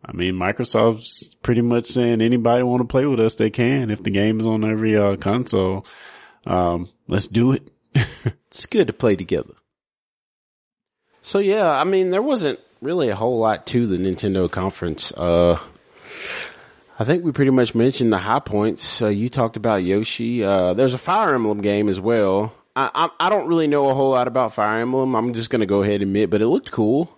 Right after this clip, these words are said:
Speaker 2: I mean,
Speaker 1: Yeah, it
Speaker 2: it's
Speaker 1: definitely looked cool.
Speaker 2: something I, I'd be willing to check out. Uh, I, I need to catch up on that series. I have the, the game, the f-, mobile game on my phone, and I haven't even played it yet, so shame on me. Oh, yeah,
Speaker 1: Yes.
Speaker 2: there was,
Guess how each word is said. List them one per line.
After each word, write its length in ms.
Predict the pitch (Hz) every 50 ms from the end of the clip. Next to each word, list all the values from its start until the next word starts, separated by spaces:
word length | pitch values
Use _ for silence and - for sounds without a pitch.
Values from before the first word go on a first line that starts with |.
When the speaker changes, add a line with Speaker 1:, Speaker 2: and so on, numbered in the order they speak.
| _
Speaker 2:
I 100 | - -
mean, 160 | 113 110 139
Speaker 1:
Yeah, 80 | 131 131
it 40 | 117
Speaker 2:
it's 120 | 120 117 120
Speaker 1:
definitely 460 | - 110 113 110 110 - 104 101 98
looked 120 | 90 -
cool. 320 | - 92 87 87 85 85 - -
Speaker 2:
something 340 | - - 220 196 180 156 147
I, 180 | 143 139 - -
I'd 240 | - 127 135 131 127
be 100 | 123 123
willing 360 | 113 101 107 107 110 107 95
to 100 | 82 92
check 260 | 87 - - 98 90 -
out. 540 | 90 104 113 90 82 90 92 - - -
Uh, 360 | - 98 95 92 90 90 87 90 - _ _ _ _ _ _ _ _ -
I, 200 | 113 113 95 117
I 20 |
need 160 | 127 135 139 127
to 80 | 123
catch 220 | - - 117 101 110
up 100 | 107 -
on 120 | 113 107
that 120 | 104 95 85
series. 320 | - - 110 107 104 101
I 80 | 113 127
have 220 | 139 147 135 120 117
the, 160 | 120 98 92 - -
the 180 | 120 104 113 104
game, 380 | 98 113 113 117 120 120 110
the 80 | 104 104
f-, 160 | 98 - - 123
mobile 440 | 120 110 107 117 123 123 117 117
game 260 | 104 104 104 101 101 101
on 60 | 98 98
my 140 | 95 92
phone, 320 | 90 - 101 95 98 95 92
and 100 | 87 92
I 40 | 92
haven't 220 | 92 92 90 92
even 160 | 90 87 87 85
played 260 | - - - 95 90
it 40 | 87
yet, 260 | 85 87 80 58 -
so 280 | - 95 82 85 80 - _ _ _ - - _ _ _ _ _ _ _ _ _ _ -
shame 300 | - - - 110 101 92 90
on 100 | 87 85
me. 180 | 85 87 85 80 - _ _ _ _ _ _ _ _ _ _ _ _ _ _ _ _ _ _ _ _ _ _ - -
Oh, 60 | 196
yeah, 100 | 220 262
Speaker 1:
Yes. 80 | 247 240
Speaker 2:
there 80 | 226
was, 140 | 202 185 170